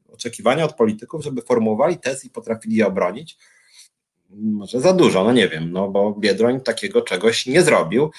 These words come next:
Julo, wiosna dawno przestała istnieć, bo jest zależna od eseldowskiej kasy, masa aparatczyków i pozerstwa wiośnie, ale jaki pan taki kram, pasują do bet-, betonowej S L D, Marek Jurkiewicz, Biedroń jechał na efekcie nowości, poparcie z dnia na dzień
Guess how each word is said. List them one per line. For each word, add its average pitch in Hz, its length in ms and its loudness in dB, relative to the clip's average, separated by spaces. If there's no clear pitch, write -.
Julo, 135 360 6
wiosna 120 340 2
dawno 113 240 4
przestała 101 400 -2
istnieć, 110 260 -4
bo 95 100 -2
jest 98 100 -4
zależna 101 260 -2
od 92 80 -4
eseldowskiej 92 520 -6
kasy, 113 540 0
masa 98 260 -8
aparatczyków - 540 -6
i - 40 -20
pozerstwa 92 480 -4
wiośnie, 110 320 -2
ale 98 380 -4
jaki 95 300 -12
pan 92 200 -6
taki - 220 -18
kram, 104 240 -4
pasują 95 320 -8
do 92 100 -2
bet-, 90 320 -14
betonowej 90 520 0
S - 160 -6
L 90 140 -6
D, 113 120 4
Marek 98 340 4
Jurkiewicz, 104 420 -4
Biedroń 98 320 -4
jechał 98 260 -4
na 95 160 -2
efekcie 95 340 -6
nowości, 95 460 0
poparcie 92 460 -4
z - 20 -20
dnia 92 120 -6
na 92 140 0
dzień 95 140 -12